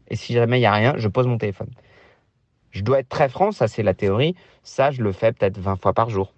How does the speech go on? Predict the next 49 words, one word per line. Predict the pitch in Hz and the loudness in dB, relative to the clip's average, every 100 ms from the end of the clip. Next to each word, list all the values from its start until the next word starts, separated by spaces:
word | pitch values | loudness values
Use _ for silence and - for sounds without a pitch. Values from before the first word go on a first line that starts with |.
| - | -6
Mais | 98 | -4
ça | 90 95 | -2 -2
fait | 120 120 | 0 -2
vingt | 98 101 | 0 0
fois, | 95 - 107 113 120 92 85 | 0 -2 2 2 2 2 -2
euh, | 80 - - - _ _ _ _ _ _ - | -8 -18 -20 -20 _ _ _ _ _ _ -14
trente | - 101 98 | -4 -4 -4
secondes, | - 107 123 123 113 _ _ _ _ - | -4 -2 0 -2 -4 _ _ _ _ -6
une | 98 | -2
minute | 101 110 123 - | 0 0 -2 -2
max. | 120 - - _ _ _ _ _ _ _ - - | -2 -4 -20 _ _ _ _ _ _ _ -20 -8
Donc, | 95 90 | -6 -2
euh, | 98 87 85 | 0 0 0
j'ai | 80 | -4
peut-être, | 90 98 104 | -2 -2 0
euh, | 92 85 - - - | -2 -2 -6 -20 -8
en | 95 | -8
tout | - 104 | -4 -4
et | |
pour | 82 - | -4 -8
tout, | - 104 | -6 -2
euh, | 110 | 0
vingt | 90 95 | 0 0
minutes | 95 92 | -2 -2
de | |
veille. | 92 107 | 0 2
De | 117 | 0
toute | - | 0
façon, | 139 160 | -2 0
j'ai | 156 120 | 0 2
mis, | 120 143 | 2 2
euh, | 113 | 2
le | 101 | 2
rappel | 107 101 - | 0 0 -2
sur | 113 | -2
mon | 101 | -4
téléphone | 98 98 92 123 160 - - - - - | -2 -4 0 -2 -2 -10 -20 -20 -16 -4
et | 107 | -2
je | 98 | 2
m'y | 113 | 0
tiens | 113 151 | 2 0
plutôt | 170 123 113 | 0 -2 -2
bien. | 104 117 143 | 0 0 0
Je | - | -2
passe | 107 - | -4 -2
moins | 113 123 | -2 -2
de | |
cinquante-cinq | 123 120 117 113 107 113 107 | -4 -6 -4 -4 -4 -8 -6
minutes | 107 107 120 | -4 -4 -4